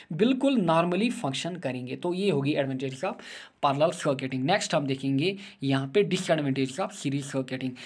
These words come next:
Like यहाँ पे आपको दिख रहा है, ये होता है generally हमारे घरों में। अगर ये है यहाँ पे, आ, मेन स्विच, ये है मेन स्विच, ये आ रहा है बाहर से, यहाँ पे बाहर से ये आ रहा है इलेक्ट्रिक, इलेक्ट्रिसिटी मीटर जो घरों में लगा हुआ होता है, और फिर ये है connected with main switch।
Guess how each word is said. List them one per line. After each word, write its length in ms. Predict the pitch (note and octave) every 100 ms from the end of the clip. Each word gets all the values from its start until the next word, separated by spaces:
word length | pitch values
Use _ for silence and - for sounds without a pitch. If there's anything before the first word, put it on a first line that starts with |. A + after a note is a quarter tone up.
| - C#3+
Like 220 | D3 D#3
यहाँ 240 | D#3 D3 C#3+
पे 100 | D3
आपको 240 | C3+ D3
दिख 160 | C#3 C3
रहा 100 | C#3+
है, 100 | D#3
ये 260 | D3 E3+
होता 260 | D#3 C3+ C#3
है 140 | C3+ D3
generally 280 | C3+ C#3 D#3+
हमारे 360 | D3 C3 C3+ D#3+
घरों 280 | C3+ B2
में। 160 | B2 A#2+ - - - -
अगर 240 | C#3+ D3+
ये 200 | C#3+ D3
है 160 | C#3 D#3+
यहाँ 220 | C3+ C3+
पे, 180 | F3+ F#3 - - -
आ, 320 | D3 C#3+ C#3+
मेन 400 | D3+ C#3+ C#3 C#3
स्विच, 420 | C#3 - B2+ B2 C#3
ये 140 | C#3
है 80 | D3+
मेन 240 | D#3+ C3+
स्विच, 300 | C3 C3+ C3
ये 100 | D3
आ 140 | D3 C#3
रहा 120 | C#3
है 100 | E3
बाहर 320 | C#3+ C3 C3+
से, 240 | - F#3 F#3 - - D3
यहाँ 260 | C#3 C3+
पे 120 | C#3
बाहर 320 | D#3 C3+ C3 C3+
से 200 | E3 D#3+
ये 260 | D3 C#3
आ 140 | C#3 C#3
रहा 120 | C#3+
है 120 | D3+
इलेक्ट्रिक, 500 | D#3 C#3+ D#3 D#3 D#3 D#3
इलेक्ट्रिसिटी 480 | D3 D3 D3 -
मीटर 320 | E3+ D3+ D3+ C3+
जो 140 | D#3+
घरों 220 | D3 C#3
में 100 | D3+
लगा 200 | D3+ C#3
हुआ 180 | C3 C3
होता 240 | B2+ C3
है, 60 | C#3+
और 120 | F3+
फिर 220 | D#3+ F3
ये 180 | E3+ F3+
है 120 | E3+
connected 340 | E3 D3 C#3 D3+
with 180 | E3+ D3+
main 200 | C#3 C3
switch। 260 | - B2+